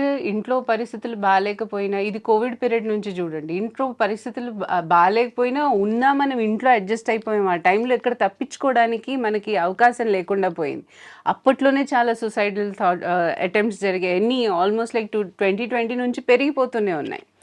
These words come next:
ఎందుకు అనంటే అందరినీ ఫేస్ చేయాల్సి వచ్చేది ఇంట్లో ఉండి, రైట్?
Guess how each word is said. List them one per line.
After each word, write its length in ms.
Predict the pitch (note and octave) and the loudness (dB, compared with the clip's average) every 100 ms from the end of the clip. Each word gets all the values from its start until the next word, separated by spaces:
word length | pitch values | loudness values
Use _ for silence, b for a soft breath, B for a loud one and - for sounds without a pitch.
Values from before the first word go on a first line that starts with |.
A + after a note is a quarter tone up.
| b b b b b | b b b b b
ఎందుకు 320 | A#3 C#4 F4 | 2 4 4
అనంటే 420 | E4 C#4+ C4+ C#4 | 2 4 2 2
అందరినీ 460 | D#4+ G3 B3 D4+ E4+ | 2 4 4 4 4
ఫేస్ 360 | E4+ D4 C#4+ C#4 | 4 0 0 2
చేయాల్సి 300 | B3 A3+ A3+ | 4 4 0
వచ్చేది 300 | G3+ G3 G3 | 2 2 4
ఇంట్లో 280 | G3+ A#3 | 2 2
ఉండి, 300 | G3 F3 D#3 - _ _ _ _ - | 2 0 -4 -10 _ _ _ _ 4
రైట్? 220 | E4+ A3+ | 4 4